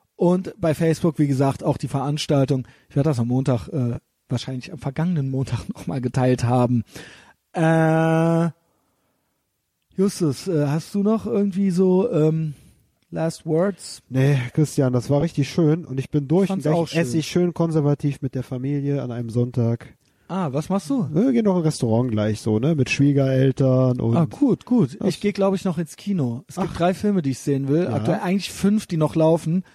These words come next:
Speaker 1: aber drei, ich weiß noch nicht, ob ich den Logan gucken will. Hier Wolverine.
Speaker 2: Ach.
Speaker 1: Äh, der soll sehr gut sein. Dann John Wick zwei, ein Rachefilm, wo es ordentlich aufs Maul gibt mit Keanu Reeves, der noch besser als der erste Teil sein soll.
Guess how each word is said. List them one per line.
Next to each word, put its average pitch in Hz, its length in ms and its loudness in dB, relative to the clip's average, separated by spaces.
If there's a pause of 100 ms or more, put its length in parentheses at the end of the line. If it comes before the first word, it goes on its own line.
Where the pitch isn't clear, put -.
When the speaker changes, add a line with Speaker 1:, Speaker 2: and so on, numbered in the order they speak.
(340)
Speaker 1:
aber 151 260 0
drei, 156 480 0
ich 143 220 -8
weiß 175 220 0
noch 185 80 0
nicht, 180 180 -2
ob 151 60 -4
ich 135 100 -8
den 147 160 -4
Logan 175 560 2 (100)
gucken 208 300 -2
will. 233 280 0 (180)
Hier 143 160 -2
Wolverine. 160 680 0 (120)
Speaker 2:
Ach. 135 340 -10 (640)
Speaker 1:
Äh, 165 180 2
der 165 120 2
soll 165 160 2
sehr 170 160 2
gut 196 180 2
sein. 185 220 0
Dann 151 160 0
John 170 260 0
Wick 196 340 -4
zwei, 175 580 0
ein 143 140 -4
Rachefilm, 170 840 -2 (160)
wo 143 180 -4
es 151 160 -4
ordentlich 185 280 -2
aufs 156 160 -8
Maul 160 220 2
gibt 151 240 -2
mit 139 200 -2
Keanu 156 320 -2 (320)
Reeves, 170 440 0
der 143 120 0
noch 170 200 0
besser 180 260 -2
als 156 140 -2
der 131 80 -4
erste 160 220 -2
Teil 131 240 -2
sein 131 220 -2
soll. 143 280 2